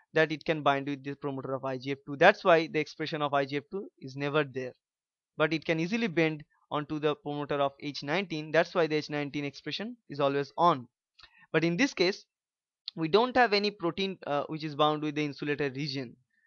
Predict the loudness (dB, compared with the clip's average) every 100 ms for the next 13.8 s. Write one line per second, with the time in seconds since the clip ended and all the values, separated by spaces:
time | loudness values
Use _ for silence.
0 | _ _ -12 -2 -2 2 0 2 0 -2
1 | -8 _ -4 -2 -2 -4 -2 -2 -2 -4
2 | _ _ 0 2 2 0 4 6 8 6
3 | 6 4 4 4 4 4 2 -2 -6 -2
4 | 0 2 2 0 -2 -6 -12 -20 -4 0
5 | 2 2 2 6 6 4 0 -2 -2 -2
6 | 2 4 4 0 -4 -4 -6 -8 -6 -6
7 | -4 -6 -6 -6 -6 -8 -10 -16 _ -20
8 | -4 0 4 4 2 0 -4 -2 -2 0
9 | 0 0 4 2 2 _ _ -2 -2 0
10 | 4 4 2 -4 -6 -4 -4 -6 -10 -4
11 | 0 0 -2 -2 -2 -2 0 -2 -4 -4
12 | -4 -6 -8 -8 -6 -6 -6 -6 -6 0
13 | 2 2 0 -4 -6 -8 -8 -8